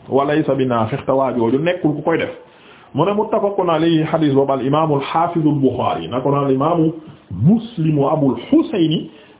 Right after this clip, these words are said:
bokk nañ ko solo. Léegi nag, walillahi alhamdu wal minna, ci suñu jotaay bi ñu génn gisoon nañ taxriiju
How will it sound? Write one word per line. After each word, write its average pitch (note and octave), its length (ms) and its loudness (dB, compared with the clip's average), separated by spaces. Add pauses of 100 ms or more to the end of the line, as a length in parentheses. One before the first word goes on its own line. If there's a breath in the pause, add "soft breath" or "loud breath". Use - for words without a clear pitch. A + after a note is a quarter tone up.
bokk C3+ 320 0
nañ B2 180 -4
ko A2+ 160 -2 (100)
solo. G#2 260 0
Léegi C#3 320 2
nag, D3 160 -4
walillahi D3 600 0
alhamdu D#3+ 380 0
wal C#3 180 0
minna, C#3 240 0
ci F3+ 60 -4
suñu F3 220 -2
jotaay D3+ 260 0
bi D3+ 120 -2
ñu D3+ 120 -2
génn C3+ 240 0
gisoon D#3 260 2
nañ C#3 180 0
taxriiju C3 440 0